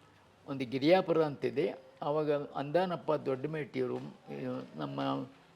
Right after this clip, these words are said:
ನಿಜಲಿಂಗಪ್ಪನವರು, ಹಳ್ಳಿಕೇರಿ, ಆ, ಗು-, ಗು-, ಗುದ್ಲೆ-, ಗುದ್ಲೆಪ್ಪ ಹಳ್ಳಿಕೇರಿ, ಇಂಥ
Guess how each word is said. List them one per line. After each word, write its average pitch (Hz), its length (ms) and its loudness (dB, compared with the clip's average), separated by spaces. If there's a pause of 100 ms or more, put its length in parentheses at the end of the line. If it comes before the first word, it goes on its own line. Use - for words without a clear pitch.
ನಿಜಲಿಂಗಪ್ಪನವರು, 139 920 2
ಹಳ್ಳಿಕೇರಿ, 135 680 -2
ಆ, - 840 -10
ಗು-, 127 400 0
ಗು-, 131 360 -6
ಗುದ್ಲೆ-, 135 680 0
ಗುದ್ಲೆಪ್ಪ 131 420 2
ಹಳ್ಳಿಕೇರಿ, 135 680 4 (400)
ಇಂಥ 156 220 2